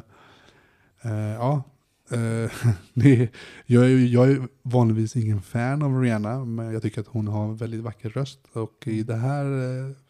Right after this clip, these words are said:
Speaker 1: låten så var den väldigt bra faktiskt.
Speaker 2: Mm.
Speaker 1: Det skulle jag verkligen starkt rekommendera.
Speaker 2: Det får vi ta och lyssna in oss på.
Speaker 1: Ja, men precis. Det tycker
Speaker 2: Mm.
Speaker 1: jag också faktiskt. Nu ska vi göra någonting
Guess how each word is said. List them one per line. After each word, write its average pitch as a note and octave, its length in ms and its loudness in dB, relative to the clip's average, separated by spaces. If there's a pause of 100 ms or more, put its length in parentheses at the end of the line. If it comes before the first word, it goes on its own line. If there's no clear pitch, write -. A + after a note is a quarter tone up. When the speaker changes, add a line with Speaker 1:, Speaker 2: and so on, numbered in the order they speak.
(100)
Speaker 1:
låten A2 480 -6
så A2 420 -6
var A2+ 260 -4
den A#2+ 100 -6
väldigt A2+ 220 -6
bra A#2+ 160 -10
faktiskt. - 380 -20 (240)
Speaker 2:
Mm. C#3 240 -14
Speaker 1:
Det B2 100 -6
skulle A#2 280 -4
jag A2+ 180 -2
verkligen A2 360 -6
starkt - 560 -12
rekommendera. A2+ 580 -8 (1900)
Speaker 2:
Det B2+ 60 -2
får C3 180 -8
vi A#2+ 140 -6
ta A#2+ 160 -12
och A2 180 -8
lyssna A2 340 -8
in F#2+ 120 -10
oss F#2+ 220 -12
på. - 140 -20 (160)
Speaker 1:
Ja, B2 400 -2
men A#2+ 160 -4
precis. A#2 420 -8
Det A#2 120 -10
tycker C3 80 -10
Speaker 2:
Mm. C3+ 120 -8
Speaker 1:
jag B2 60 -4
också A2+ 200 -12
faktiskt. A#2 360 -10 (460)
Nu A#2 260 2
ska D#3 200 -2
vi D#3 100 2
göra A#2+ 220 4
någonting G#2 600 -4